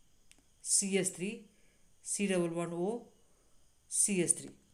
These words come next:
Then one of the bond from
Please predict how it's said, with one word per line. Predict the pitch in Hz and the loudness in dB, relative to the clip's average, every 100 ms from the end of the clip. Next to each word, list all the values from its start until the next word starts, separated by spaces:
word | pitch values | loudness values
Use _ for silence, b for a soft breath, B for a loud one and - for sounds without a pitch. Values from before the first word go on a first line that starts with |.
| _ - - - - _ _ _ _ - | _ -20 -20 -20 -20 _ _ _ _ -10
Then | 165 196 190 - _ | -4 -4 -4 -14 _
one | - 185 | -6 -2
of | 202 196 | 0 0
the | 214 208 - - b b b _ - - - - | 0 -2 -6 -20 b b b _ -20 -20 -20 -14
bond | 160 180 208 202 | -2 0 2 0
from | 202 208 | 0 -2